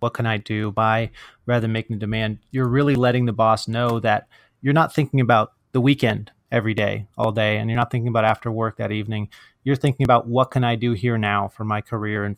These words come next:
when I see people actively thinking about their work, that means a lot to me. And coming in and asking those questions is a huge indicator that, you know, people aren't just going through the motions. There's really actively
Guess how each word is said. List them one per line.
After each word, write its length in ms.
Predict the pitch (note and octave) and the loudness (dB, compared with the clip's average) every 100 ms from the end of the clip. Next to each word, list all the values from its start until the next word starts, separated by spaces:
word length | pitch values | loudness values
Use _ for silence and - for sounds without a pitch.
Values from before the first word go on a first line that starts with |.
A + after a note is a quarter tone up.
| _ | _
when 220 | B2 A#2+ | 0 2
I 160 | A#2+ B2 | 2 0
see 340 | - D3+ C#3 | -2 -2 -2
people 420 | C3+ C3 C3 B2+ - | 0 0 2 0 0
actively 560 | A2 G#2+ - A#2 A#2+ | -4 -4 -6 -4 -4
thinking 500 | G#2+ D3+ D3+ B2+ C3 | -2 0 0 2 2
about 300 | A2 A2 A2 | 4 2 2
their 140 | C3 B2+ | 0 2
work, 420 | G3 D#3 C3+ - - - _ | 4 4 2 -8 -20 -20 _
that 140 | B2 - | -6 0
means 340 | C3+ C#3+ C3+ | 4 4 4
a 120 | C3+ | 4
lot 520 | A#2 G2+ G2+ A2+ B2+ - | 2 2 2 4 4 0
to 120 | A#2 | -8
me. 240 | G#2+ G#2 - _ _ B2 | -8 -12 -16 _ _ -2
And 180 | A#2 | -2
coming 280 | - D3 D3 | 2 4 6
in 80 | C#3 | 4
and 80 | C3 | 6
asking 260 | C3 - | 4 4
those 120 | B2+ - | -2 0
questions 440 | C3+ C3+ - A2+ | 0 0 0 -4
is 100 | G#2+ | -2
a 60 | A2+ | -4
huge 540 | - - D#3+ D#3 C3+ | -6 -4 2 2 4
indicator 540 | E3 D#3 - A2+ B2 B2 | 2 0 0 0 2 2
that, 220 | B2 - _ _ _ _ _ _ | 0 -2 _ _ _ _ _ _
you 100 | A#2 | -8
know, 80 | A2 | -4
people 340 | C3+ C3 C3+ | -4 -2 -2
aren't 300 | A#2+ B2+ C3 | 0 -2 -2
just 320 | - A#2 - | -2 -2 -2
going 240 | - A#2 A#2 | -2 -2 0
through 160 | B2+ | 0
the 60 | A#2+ | 2
motions. 680 | C3 F3 A#2 G#2 G#2 - - _ - | 2 2 0 -4 -4 -8 -8 _ -6
There's 320 | C#3 D3 - | -4 -4 -6
really 360 | B2+ D3+ D#3 D3+ | -2 2 2 0
actively 800 | A#2+ C3 C#3 - A#2 A#2+ A#2 A2 | 2 2 2 -4 -2 0 -2 -4